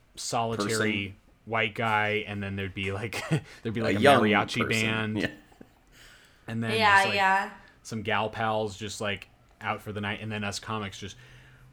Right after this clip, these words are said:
Speaker 1: rip-roaring
Speaker 3: Gal pals.
Speaker 1: laughter, making fun of each other while having, um, you know, dumplings, and, uh, that's been something that has, I've been looking forward to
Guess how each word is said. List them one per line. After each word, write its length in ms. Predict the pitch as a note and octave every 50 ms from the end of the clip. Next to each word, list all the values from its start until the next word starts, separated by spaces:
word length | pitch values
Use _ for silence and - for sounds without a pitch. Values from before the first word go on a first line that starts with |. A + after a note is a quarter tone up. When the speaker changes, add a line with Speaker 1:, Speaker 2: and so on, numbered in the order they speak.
| - - G2+ G2+ G#2 G2+ G#2
Speaker 1:
rip-roaring 720 | A#2+ C#3+ D3 D3 - C3 B2+ B2 A#2+ A#2+ A#2 A2+ A2 G#2
Speaker 3:
Gal 20 | G2+
pals. 140 | G2+ F#2+ -
Speaker 1:
laughter, 720 | G2+ G#2 G2 G2 G2 - - - G2 F#2+ F#2 F#2 F2+ E2 - - - - - -
making 280 | - G#2 F#2+ F#2 F#2+ F#2
fun 200 | - - G2 F#2
of 60 | F2+ F#2
each 160 | F2+ - -
other 360 | F#2 F#2 F2+ F2+ F2+ F2 F2+ -
while 320 | G#2 F#2+ F2+ F2+ F2+ F2+
having, 440 | F2 F2+ F2+ F2 F2 F2 E2+ E2 D2+ - F2+
um, 380 | F2+ F2 E2+ E2+ E2 D#2 D2+ - _ - - -
you 80 | G#2+ G2
know, 60 | F#2
dumplings, 440 | E2+ F#2+ F#2 F2 - F2 E2+ E2 E2
and, 180 | F2 E2 E2 - - -
uh, 180 | F#2+ F2+ E2+ E2 E2 - _ - A2+ G#2+
that's 320 | G2+ A2 G#2 G2+ F#2+ - -
been 180 | - G2+ F#2+ F2+
something 320 | - G2 F2+ F2 F2+ F2 E2+
that 240 | F2 F2 D#2+ D#2+ - _ -
has, 560 | - - - F2 E2 D#2 D#2+ - - - - _ - -
I've 140 | A2+ A2 G2
been 100 | G2+ F2
looking 220 | F2 F2 - F2
forward 340 | E2 - F#2 F2 E2 E2 E2
to 440 | - - F2+ E2 D#2+ D#2+ D#2 D#2